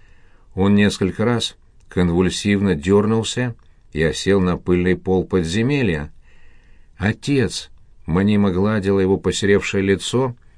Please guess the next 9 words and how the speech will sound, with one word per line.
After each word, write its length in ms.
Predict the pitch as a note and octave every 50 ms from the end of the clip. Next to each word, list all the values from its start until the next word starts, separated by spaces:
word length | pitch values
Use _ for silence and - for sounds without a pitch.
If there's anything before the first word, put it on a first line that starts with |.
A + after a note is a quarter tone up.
| - -
не 100 | E2+ F2
обращая 520 | F#2+ F2 F2 F#2+ F#2 F2+ - - G#2 G2+ F#2+
внимания 520 | F2+ G2+ G#2 G#2+ A2 A2 G#2+ G#2 G#2+ G#2
на 100 | A2 G#2+
змею, 480 | G2 G2+ B2 C#3+ D3 D3+ C#3 F2+ - - - - _ _ - - - - - - - - - - - - -
которая 380 | - - A2 - - D3 D3+ D3+
не 120 | D#3 D#3+
трогала 400 | - - D3 D#3 C#3+ C#3 D3+ D#3
ее, 360 | D#3+ E3 D3+ B2 F2+ D2 -